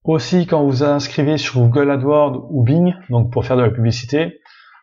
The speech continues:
euh, souvent, si c'est votre premier compte, euh, il y a des chances que vous receviez des codes promo de cent euros ou cinquante euros, euh, selon la plateforme, gratuitement.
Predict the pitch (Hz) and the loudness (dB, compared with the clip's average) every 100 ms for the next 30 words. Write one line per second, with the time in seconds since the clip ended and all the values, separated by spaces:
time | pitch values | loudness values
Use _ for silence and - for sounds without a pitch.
0 | - 127 123 120 156 143 156 165 123 - | -10 -6 -6 -4 0 2 2 2 -2 -4
1 | 120 123 117 113 - 127 123 147 175 - | -2 0 0 -2 -2 0 0 -2 -4 -8
2 | _ _ - _ _ 143 123 113 120 143 | _ _ -20 _ _ -4 -2 0 2 2
3 | 151 127 147 156 - 127 117 - 127 117 | 0 -2 -2 -2 0 0 0 -2 0 2
4 | 120 147 - 69 104 143 156 147 - 127 | 2 0 -4 -4 0 0 0 -4 -4 -2
5 | 123 135 117 110 98 131 113 113 104 117 | 0 0 0 -4 -4 -2 -2 0 0 2
6 | 123 131 127 123 - _ - 101 127 117 | 2 2 -2 -10 -20 _ -10 -6 -2 0
7 | 107 110 113 139 139 - _ _ - 107 | 0 0 2 0 -2 -14 _ _ -6 -6
8 | 101 110 107 107 107 - 135 147 156 117 | -4 -2 -2 0 -2 -2 -4 -4 -2 -2
9 | 139 - 143 120 - | -2 -2 -2 -2 -6